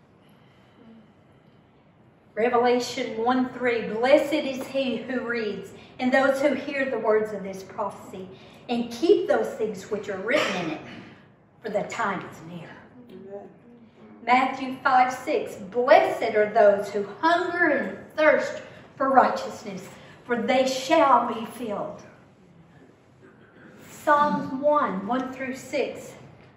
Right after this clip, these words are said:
Speaker 1: "Blessed is the man who walks not in the counsel of the ungodly, nor stands in the path of sinners, but his delight is in the law of the Lord, and in his law he meditates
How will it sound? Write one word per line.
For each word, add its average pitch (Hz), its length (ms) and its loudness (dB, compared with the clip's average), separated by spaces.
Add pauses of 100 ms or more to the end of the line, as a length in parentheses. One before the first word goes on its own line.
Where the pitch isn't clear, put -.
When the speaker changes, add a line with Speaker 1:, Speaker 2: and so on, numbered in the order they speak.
(220)
Speaker 1:
"Blessed 302 540 6
is 226 300 -6
the 240 140 -4
man 233 440 -2
who 269 240 -8
walks 277 680 2
not 262 540 -2
in 233 100 -8
the 233 100 -4
counsel 233 540 -4
of 208 160 2
the - 160 -6
ungodly, 208 520 -6 (480)
nor 247 160 6
stands 311 640 2
in 294 140 4
the 269 80 0
path 240 600 -6
of 247 120 -10
sinners, 196 600 -8 (460)
but 233 160 8
his 294 320 0
delight 269 640 0
is 247 180 -8
in 240 140 -4
the 196 240 -2
law 269 420 -2
of 277 120 -12
the 285 80 -4
Lord, 233 480 -4 (640)
and 240 160 0
in 320 220 4
his 330 420 0
law 285 560 4
he 233 220 -8
meditates 240 680 -6